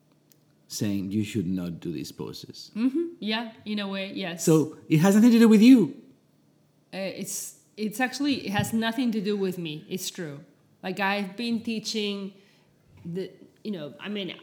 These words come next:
Speaker 2: my teaching evolves, but I've been teaching ma-, in essence,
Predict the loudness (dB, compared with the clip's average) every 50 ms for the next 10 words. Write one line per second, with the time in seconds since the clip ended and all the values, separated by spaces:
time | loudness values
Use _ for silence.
0 | -20 _ _ -8 -6 -6 -4 -4 -2 -2 -2 -2 -2 -2 -2 -2 -2 -4 -4 -6
1 | -6 -4 -2 -2 -2 -2 -2 -2 -4 -4 -6 -6 -4 -4 -2 -2 -2 -4 -4 -6
2 | -8 -12 -16 -14 -12 -10 -10 -10 -12 -10 -10 -10 -8 -8 -8 -8 -8 -8 -8 -10
3 | -12 -14 -16 _ _ _ _ _ _ _ -16 -16 -14 -14 -10 -6 -6 -6 -6 -6
4 | -6 -8 -8 -8 -8 -10 -8 -8 -8